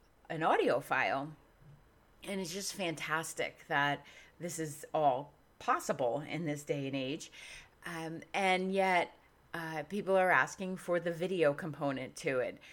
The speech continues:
So, because if you've watched any of my videos or taken any of my classes,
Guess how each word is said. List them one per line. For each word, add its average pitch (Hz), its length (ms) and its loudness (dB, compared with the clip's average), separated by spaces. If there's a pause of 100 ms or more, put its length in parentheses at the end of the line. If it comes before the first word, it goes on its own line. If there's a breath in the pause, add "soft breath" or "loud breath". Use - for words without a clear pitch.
(260 loud breath)
So, 156 760 4 (200)
because 160 600 -2 (120)
if 165 540 2 (300)
you've 190 200 -4
watched 247 320 6
any 226 220 -2
of 208 80 -4
my 196 140 0
videos 175 480 2
or 165 60 -2
taken 160 300 -4
any 151 100 0
of 156 60 -4
my 151 120 -2
classes, 147 680 -6